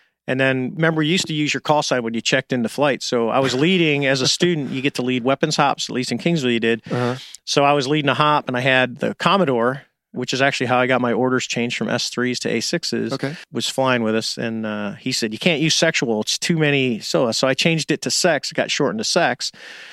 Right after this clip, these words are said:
Speaker 1: So it was the sex flight, check in, one, two, three, four, because at that time, you know, it wasn't politically incorrect to say the word sex.
Speaker 2: Right.
Speaker 1: Uh,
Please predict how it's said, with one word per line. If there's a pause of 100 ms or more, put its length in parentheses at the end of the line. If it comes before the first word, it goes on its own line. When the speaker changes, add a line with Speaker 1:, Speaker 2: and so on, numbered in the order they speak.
(440)
Speaker 1:
So
it
was
the
sex
flight,
check
in,
one,
two,
three,
four,
because
at
that
time,
you
know,
it
wasn't
politically
incorrect
to
say
the
word
sex.
Speaker 2:
Right. (360)
Speaker 1:
Uh,